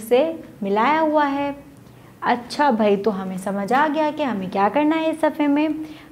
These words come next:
हमें करना ये है इस सफ़े में कि हमें श को उन चीज़ों से मिलाना है जिनकी शुरू की आवाज़ श है।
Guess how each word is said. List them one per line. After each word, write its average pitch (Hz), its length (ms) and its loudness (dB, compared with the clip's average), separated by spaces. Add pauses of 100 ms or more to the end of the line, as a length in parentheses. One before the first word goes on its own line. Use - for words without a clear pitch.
हमें 214 320 0
करना 262 320 2
ये 240 280 0
है 190 300 0
इस 190 160 -6
सफ़े 190 280 -4
में 190 240 -4
कि 202 520 0 (380)
हमें 196 680 -2 (180)
श - 240 -8 (280)
को 196 160 4 (280)
उन 320 220 2
चीज़ों 302 360 2
से 277 160 -2
मिलाना 196 440 -2
है 220 280 0
जिनकी 220 400 0
शुरू 196 340 0
की 196 200 0
आवाज़ 185 560 4 (420)
श - 220 -10 (180)
है। 190 400 4